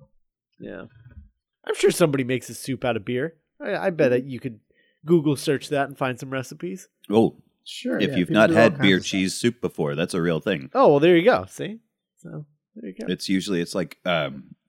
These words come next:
Speaker 2: finely, finely chopped up peppers and sometimes, um, oh, shoot, like pork or something, and then cheese and beer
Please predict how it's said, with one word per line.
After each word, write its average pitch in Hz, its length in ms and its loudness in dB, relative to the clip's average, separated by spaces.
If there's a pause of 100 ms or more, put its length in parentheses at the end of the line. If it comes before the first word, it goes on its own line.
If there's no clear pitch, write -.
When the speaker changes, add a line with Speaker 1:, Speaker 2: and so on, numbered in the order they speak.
(140)
Speaker 2:
finely, 87 460 0
finely 92 320 0
chopped 90 320 0
up 87 240 -2 (520)
peppers 85 400 0
and 82 220 -4
sometimes, 82 800 0
um, 69 580 -4 (600)
oh, - 60 -18
shoot, - 360 -10
like 78 160 -14 (100)
pork 85 280 -4
or 71 40 -2
something, 69 460 -4 (500)
and 76 300 -2
then 71 840 -4
cheese - 320 -4
and 76 120 0
beer 78 380 0